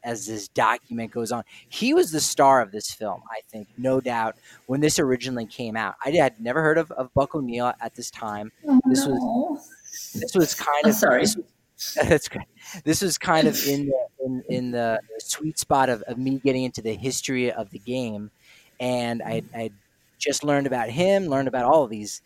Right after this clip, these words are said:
Speaker 1: these great, amazing characters that, uh, I needed to learn more about in, in the game's history. And he jumped off the screen from there. Like you said, he, he stumped for a lot of these Negro League players and,
Speaker 2: Yes,
Speaker 1: and
Speaker 2: he
Speaker 1: continued
Speaker 2: did.
Speaker 1: to do it for,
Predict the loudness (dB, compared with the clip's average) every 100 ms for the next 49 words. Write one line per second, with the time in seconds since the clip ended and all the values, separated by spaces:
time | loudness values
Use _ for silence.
0 | _ -10 -8 -6 -2 -2 -2 -6 -4 -4
1 | -4 -8 -6 0 0 0 -4 -4 -4 -4
2 | -6 _ _ _ -12 -10 -10 -6 -6 -6
3 | -6 -2 -2 -2 -2 -2 0 0 0 0
4 | -6 -14 -12 -12 -8 -8 -8 -6 -6 -4
5 | -6 -6 -10 -20 -20 -12 -10 -6 -6 2
6 | 4 4 4 2 2 -4 -6 -6 -8 -8
7 | -8 -8 -8 -8 -10 -14 _ -10 -10 -10
8 | -4 0 -2 -2 -8 -10 _ -20 _ -8
9 | -4 -2 2 2 0 2 4 4 2 -4
10 | -6 -6 -6 0 0 0 -4 -6 -2 0
11 | 0 -2 -4 -12 _ _ _ _ -8 -6
12 | -4 -4 -6 -2 -2 -2 -4 0 2 2
13 | 0 -4 -4 -4 _ -18 -18